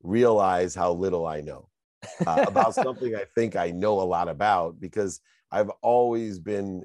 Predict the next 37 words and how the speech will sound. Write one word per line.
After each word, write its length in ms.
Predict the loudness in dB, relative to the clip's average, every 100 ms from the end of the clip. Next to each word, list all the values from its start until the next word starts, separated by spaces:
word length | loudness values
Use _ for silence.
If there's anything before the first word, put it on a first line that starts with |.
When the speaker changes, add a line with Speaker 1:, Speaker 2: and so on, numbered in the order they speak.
| -10
Speaker 1:
you 80 | -6
know, 220 | -6 -6
someone 280 | -2 -2 -2
who 120 | -2
has 180 | -4 -4
studied 460 | -6 -4 -2 -4 -2
Rockefeller, 720 | -2 -2 -4 -2 0 0 -2
family 400 | -2 -2 0 -2
offices, 600 | -2 -4 -10 -10 -8 -6
family 360 | -2 -2 -2 -2
banks, 500 | -2 0 -2 -8 -18 _ _ _ -4
understanding 760 | -4 -4 -4 -4 -2 -2 -6 -8
asset-based 1040 | -8 -6 -4 -4 -6 -18 -8 -6 -6 -8
lending 460 | -6 -4 -4 -6 -6
and 100 | -8
the 60 | -8
tax 420 | -6 -6 -6 -12
benefit 680 | -4 -2 -2 -4 -4 -6 -8 _ _ _ 0
of 240 | 0 0 -2
asset-based 1040 | -2 -2 0 -2 -2 -6 -4 -4 -6 -4
lending. 540 | 0 0 0 -2 -4 -8 -20 _ _ -2
And 520 | 0 2 2 0 -6 _ _ 0
not 220 | 2 6
only 200 | 6 6
did 120 | 4
I 100 | 2
sit 220 | 0 -4
down 200 | -2 -2
with 140 | -2 -2
you, 160 | -2
but 140 | -2 -2
my 120 | 0
wife 280 | 2 2 2
sat 240 | -2 -2
down 200 | -4 -4
with 140 | -6
you, 340 | -4 -2 -2